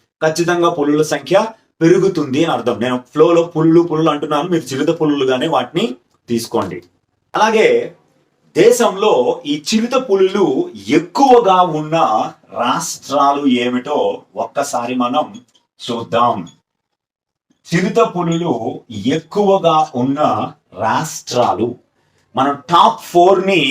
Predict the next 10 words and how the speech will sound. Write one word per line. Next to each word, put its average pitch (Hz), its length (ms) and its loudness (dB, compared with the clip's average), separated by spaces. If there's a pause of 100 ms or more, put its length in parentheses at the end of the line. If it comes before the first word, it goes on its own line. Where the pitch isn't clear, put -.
(240)
ఇక్కడ 156 260 2
వాడు 143 220 2
మెన్షన్ 165 400 -4
చేశాడు 147 360 0
కాబట్టి 131 380 -2 (420)
వాటిని 135 420 0 (340)
చూద్దాం 131 400 -2
మనం. 90 180 -8 (1000)
చిరుత 233 280 0 (120)
పులులు 202 260 2